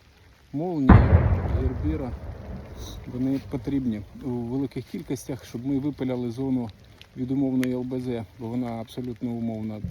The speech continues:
до тридцяти кілометрів. Це є там у нас багато засобів дешевих, аналога "Молнія", є така блискавка. В інтернеті почитайте.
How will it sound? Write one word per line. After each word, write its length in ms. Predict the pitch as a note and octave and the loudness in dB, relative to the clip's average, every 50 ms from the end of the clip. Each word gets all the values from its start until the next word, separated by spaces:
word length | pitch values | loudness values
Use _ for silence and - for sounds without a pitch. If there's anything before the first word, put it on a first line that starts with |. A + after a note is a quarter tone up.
| - - - - | -6 -6 -8 -8
до 140 | B2+ A#2+ A#2+ A2+ - - - - - - - - | -8 -8 -8 -10 -14 -20 -20 -20 -20 -20 -20 -14
тридцяти 440 | - A#2 A#2 A2 - - - - C3 | -10 -8 -8 -8 -8 -12 -12 -10 -10
кілометрів. 600 | A#2+ - C#3+ C#3+ D#3 E3 D3+ C3 - B2 A#2 A2+ - - - - - - - - - - - - - | -8 -6 -6 -6 -4 -4 -4 -4 -4 -6 -10 -10 -10 -16 -20 -20 -20 -18 -18 -18 -18 -20 -20 -20 -12
Це 140 | - - B2+ | -4 -2 0
є 180 | B2 A#2+ A#2 A2+ | 2 2 0 -2
там 200 | - - A#2+ A#2 | -4 -8 -8 -6
у 40 | |
нас 120 | A#2 A2+ A2 | -6 -6 -6
багато 420 | B2+ B2 A#2 B2 A2+ - - A#2+ G2+ - - - - | -4 -4 -2 -4 -4 -6 -8 -12 -14 -14 -16 -16 -14
засобів 540 | C3+ A#2+ - F#3+ F3+ - C3 B2 B2 A2+ A2+ | -12 -8 -6 -6 -6 -6 -6 -4 -4 -4 -4
дешевих, 480 | B2 B2 - - C3 A#2+ A#2+ G#2+ - C3 | -4 -6 -4 -2 -4 -4 -4 -6 -4 -2
аналога 460 | B2+ B2+ B2 B2 B2 A#2 A#2+ A#2 A2+ - - - - - - - - | -2 -2 -2 -2 -4 -4 -6 -8 -10 -14 -18 -20 -20 -20 -20 -16 -10
"Молнія", 440 | - D3 E3 E3 C#3+ B2+ A#2+ A#2 A#2+ | -8 -6 -4 -4 -4 -4 -4 -6 -6
є 80 | B2 A#2+ - - | -8 -10 -10 -10
така 180 | B2+ A2+ - A#2 | -12 -10 -10 -8
блискавка. 640 | A#2 B2+ C3 C3 A2 - - - A2+ A2 - - A2 - - - - - - - - - - - - | -4 0 0 0 0 -2 -8 -14 -14 -14 -14 -18 -18 -18 -20 -20 -20 -20 -20 -20 -20 -20 -20 -14 -8
В 40 | B2 | -6
інтернеті 500 | A2+ A2 - B2+ B2+ B2 A2 G#2 - - | -6 -4 -4 -2 -2 -2 -2 -2 -8 -10
почитайте. 640 | - B2 A#2+ - - - - F3+ D#3+ C#3 - B2 | -10 -10 -12 -12 -12 -10 -8 -6 -6 -6 -6 -8